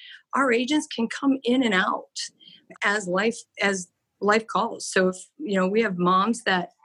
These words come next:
kids are home in the summer, they don't take as many leads in the summer. No big deal. They just come back in when they're ready. If they need to go on vacation, people go on vacation, and they just check out, and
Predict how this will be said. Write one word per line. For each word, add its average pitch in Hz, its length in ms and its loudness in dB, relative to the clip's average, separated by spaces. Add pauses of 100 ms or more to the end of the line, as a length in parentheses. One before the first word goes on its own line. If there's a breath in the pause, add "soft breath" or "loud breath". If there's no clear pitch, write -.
(120)
kids 202 200 -4
are 202 80 2
home 196 240 -2
in 208 100 -4
the 190 80 0
summer, 190 340 2
they 254 120 2
don't 262 180 0
take 269 180 0
as 269 140 0
many 262 180 4
leads 262 260 2
in 226 60 4
the 190 80 2
summer. 165 400 0 (280)
No 208 120 4
big 185 200 2
deal. 175 320 0 (280 loud breath)
They 185 80 4
just 196 200 0
come 202 160 2
back 202 240 0
in 202 100 -2
when 202 140 0
they're 202 100 2
ready. 196 300 2
If 151 100 -4
they 185 100 2
need 202 180 4
to 208 60 0
go 214 100 4
on 214 120 2
vacation, 240 480 0
people 233 220 0
go 233 80 4
on 226 100 2
vacation, 247 540 -2 (500 loud breath)
and 208 120 0
they 226 80 4
just 240 220 -2
check 214 360 -4
out, 240 280 0 (180)
and 196 400 0